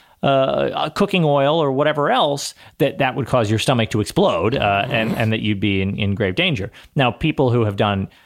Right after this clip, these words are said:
elementary school science experiments know that baking soda can cause some chemical reactions that emit a lot of gas and can cause, you know, inflation of your stomach, sure.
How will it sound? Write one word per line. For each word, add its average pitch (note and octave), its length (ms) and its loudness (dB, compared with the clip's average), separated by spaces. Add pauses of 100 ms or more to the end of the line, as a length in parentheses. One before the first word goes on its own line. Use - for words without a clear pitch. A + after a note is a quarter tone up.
(140)
elementary B2 540 0
school A2+ 260 0
science A3 440 0
experiments F#2+ 680 -2
know A#2 180 4
that G2+ 160 -2
baking G2+ 300 0
soda F#2+ 280 0
can G2 200 -4
cause F#2+ 260 0
some F2+ 220 -4
chemical A2+ 380 -2
reactions F#2+ 440 0
that F2+ 140 -2
emit G2 340 -2
a B2 80 0
lot G#2 160 2
of F2+ 80 -4
gas A2 480 -2
and G2 160 -2
can A2 140 -2
cause, F#2+ 280 0
you A2 80 -2
know, F2 120 -2
inflation B2+ 560 0
of G2 100 -2
your G2 140 0
stomach, B2 360 -2
sure. C3 280 0